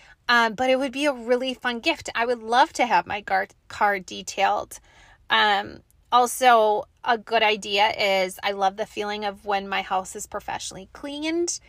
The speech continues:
It's not always cheap. Again, it feels something not very practical for a lot of people, and so it can be a luxury item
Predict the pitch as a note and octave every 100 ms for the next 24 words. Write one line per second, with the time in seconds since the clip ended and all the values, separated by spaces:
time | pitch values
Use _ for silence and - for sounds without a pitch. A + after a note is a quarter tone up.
0 | - - - - G#3+ - A3 G#3+ A3 G#3
1 | G#3 - - E4 E4+ - - A3 - G#3+
2 | A3 B3 - A3+ - A3+ G#3+ G#3 G#3 G#3
3 | G3+ - - _ _ - - A#3 A3+ -
4 | A3+ A3 G#3+ F#3+ A3 A3+ G#3+ G#3 - G#3
5 | G3 - A3+ A#3 A3+ - A3 G#3 G#3 -
6 | G3+ - - - G#3+ - C#4 D4 D#4 -
7 | G#3+ G#3+ A3+ G#3+ G#3 - G#3 - - G#3+
8 | G#3 G3+ - G#3 G3+ G3 G3 G#3+ - G3+
9 | G3+ G3+